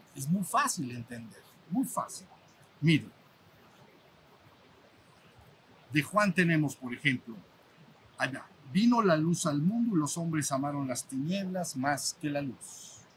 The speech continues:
Entonces ya contrapuso, tinieblas, luz.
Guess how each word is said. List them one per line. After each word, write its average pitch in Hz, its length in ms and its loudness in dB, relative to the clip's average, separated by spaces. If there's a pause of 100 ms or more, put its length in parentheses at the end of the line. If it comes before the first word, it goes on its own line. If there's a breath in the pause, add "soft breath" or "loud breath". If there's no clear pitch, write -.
(520)
Entonces 131 300 -8
ya 139 100 0
contrapuso, 160 720 -10 (260)
tinieblas, 135 920 -4 (680)
luz. 135 420 -8